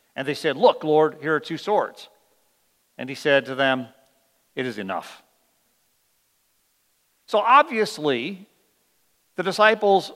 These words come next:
in this situation, with this crowd coming after Jesus, wonder if this is the time to use them.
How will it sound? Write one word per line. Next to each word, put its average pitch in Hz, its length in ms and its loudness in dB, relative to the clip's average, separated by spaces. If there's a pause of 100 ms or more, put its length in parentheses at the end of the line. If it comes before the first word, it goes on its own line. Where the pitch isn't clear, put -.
(300)
in 220 180 -4
this 208 160 -4
situation, 156 920 -4 (440)
with 156 120 -4
this 175 180 -6
crowd 185 600 6 (120)
coming 156 280 -2
after 143 300 0
Jesus, 117 720 -8 (880)
wonder 185 360 4
if 165 120 0
this 180 200 -6
is 165 140 -8
the 170 120 -6
time 180 360 -2
to 175 60 -12
use 208 320 -6
them. 165 160 -6